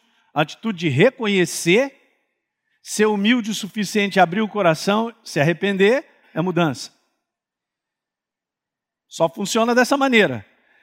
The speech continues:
Jesus pede arrependimento de obras mortas, né, de erros, de coisas que ele corrige, pra que garanta tá no caminho certo. Terceira, as duas igrejas restantes, olha que interessante essa, a gente pega. Chama-se Esmirna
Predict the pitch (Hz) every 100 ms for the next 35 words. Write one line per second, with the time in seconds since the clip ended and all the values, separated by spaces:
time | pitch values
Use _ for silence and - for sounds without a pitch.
0 | _ _ 143 220 220 285 - 285 269 247
1 | 254 240 208 214 254 226 233 196 202 165
2 | 180 226 160 - 143 175 185 156 190 240
3 | 196 151 123 165 214 240 220 247 226 254
4 | 208 202 135 - _ _ _ - 415 -
5 | 247 233 220 208 214 277 254 226 247 262
6 | 254 285 359 339 269 131 117 _ _ _
7 | _ _ - 180 - 247 208 127 - _
8 | - 226 233 285 370 415 440 311 339 262
9 | 254 226 214 220 208 - 277 277 - 302
10 | 381 339 330 285 - 269 269 240 - 180
11 | 175 269 220 131 _ _ - - - -
12 | 269 220 196 208 190 160 208 226 247 294